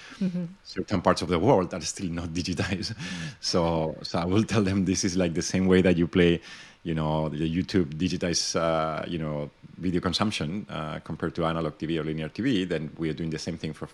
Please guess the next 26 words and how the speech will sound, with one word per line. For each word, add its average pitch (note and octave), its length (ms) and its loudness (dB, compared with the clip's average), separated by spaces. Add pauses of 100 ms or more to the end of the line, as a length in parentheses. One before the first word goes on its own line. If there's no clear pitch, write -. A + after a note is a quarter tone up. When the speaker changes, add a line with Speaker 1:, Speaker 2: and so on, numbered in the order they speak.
Speaker 2:
capital - 320 -4
markets. - 460 -6 (840)
Speaker 1:
I'm B3+ 120 2
super E4+ 240 2
curious A#3 420 4
now F3 160 4
because F3 260 -2
you G3+ 60 4
give G3+ 180 4
such - 480 6 (140)
a G3+ 120 2
great, F#3+ 640 0 (320)
uh, F3 180 4
simple F#3 400 2
explanation. E3 760 0 (260)
How C#4+ 300 8
do F4 80 2
you E4 340 2 (140)
tell A3 160 2
your G3 180 2
kids, F3 640 -2
like, E3 220 -4 (100)
what B3+ 200 6
does C4+ 140 6
dad F3+ 240 6
do? - 220 -6